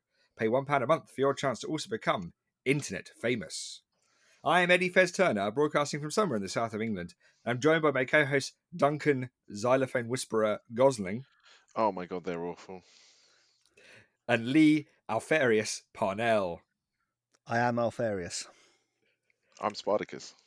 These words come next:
Speaker 2: Yeah.
Speaker 1: I'm Alfarius. Welcome to episode seventy-seven, the one where we explore the German bulge. Lee, what are we talking about tonight?
Speaker 3: Well, tonight we will be, um, covering what we've been painting in Faces, Bases, Something, Something. We'll be covering what we've been playing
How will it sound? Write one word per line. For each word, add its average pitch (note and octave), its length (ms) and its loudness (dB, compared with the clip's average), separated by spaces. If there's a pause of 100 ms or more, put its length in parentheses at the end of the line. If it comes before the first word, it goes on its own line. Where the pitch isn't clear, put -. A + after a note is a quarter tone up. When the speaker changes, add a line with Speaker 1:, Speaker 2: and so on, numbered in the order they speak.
(120)
Speaker 2:
Yeah. G2+ 160 -16
Speaker 1:
I'm - 120 -6
Alfarius. F#2+ 600 -10 (540)
Welcome E4 680 10
to C#4+ 120 -4
episode C4 380 4
seventy-seven, A#3+ 760 4 (180)
the C#3 140 6
one F3+ 200 8
where E3 120 6
we C#3+ 100 6
explore D#3+ 460 2
the A2+ 80 0
German A2+ 380 2
bulge. G2+ 520 2 (220)
Lee, F#3 380 8
what F3+ 200 8
are - 20 10
we F3 80 10
talking F3+ 280 2
about F3 180 6
tonight? E3 460 0 (800)
Speaker 3:
Well, G3+ 160 2
tonight F#3+ 400 0
we D#3+ 160 4
will F3 100 4
be, E3+ 300 0
um, D#3+ 240 -2
covering F#3 480 -4
what B2+ 220 -6
we've C3+ 100 -4
been C3 40 -6
painting F#3 520 -6 (180)
in G#2+ 420 -6 (200)
Faces, B2 260 -2
Bases, A#2 300 -6
Something, A#2 180 -12
Something. F#3+ 240 -8 (1040)
We'll A2+ 80 -12
be - 20 -10
covering A#2 380 -2
what A2+ 80 -10
we've B2 100 -8
been A2 80 -6
playing D3 460 -4